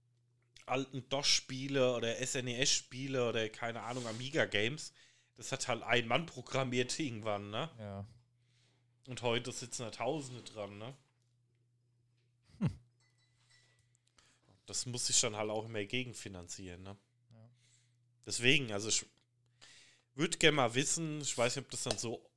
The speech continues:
Speaker 1: public gemacht wird, was, ähm, G T A sechs in der Entwicklung gekostet hat.
Speaker 2: Boah.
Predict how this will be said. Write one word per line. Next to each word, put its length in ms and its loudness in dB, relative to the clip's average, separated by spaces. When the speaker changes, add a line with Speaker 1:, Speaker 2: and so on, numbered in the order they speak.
Speaker 1:
public 360 -4
gemacht 440 -4
wird, 260 -2
was, 360 2
ähm, 360 2
G 140 4
T 120 -2
A 80 -4
sechs 320 -2
in 60 -6
der 100 -2
Entwicklung 400 -6
gekostet 580 -8
hat. 240 -10
Speaker 2:
Boah. 200 -2